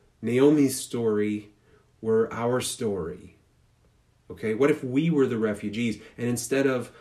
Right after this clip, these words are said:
blessings like, like a home and a, a, a community and friends and a, a church and a city and protections and rights and possessions,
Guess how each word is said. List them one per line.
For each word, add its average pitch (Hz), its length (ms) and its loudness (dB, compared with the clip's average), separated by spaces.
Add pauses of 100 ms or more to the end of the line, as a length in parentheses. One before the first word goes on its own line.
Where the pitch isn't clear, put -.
(120)
blessings 123 600 0
like, 104 280 -2 (200)
like 87 180 -8
a 123 120 -2
home 135 520 2
and 98 140 -4
a, 107 100 -4 (220)
a, 107 120 -8 (180)
a - 100 -8
community 135 800 2
and 98 180 -6
friends 127 680 -2
and 92 160 -6
a, 101 200 -6
a 90 40 -10
church - 680 -6 (400)
and 107 100 -2
a 107 40 0
city 113 600 2
and - 240 -4
protections 117 640 -8
and 107 180 -2
rights 139 380 -2
and 95 240 -8
possessions, 127 720 -4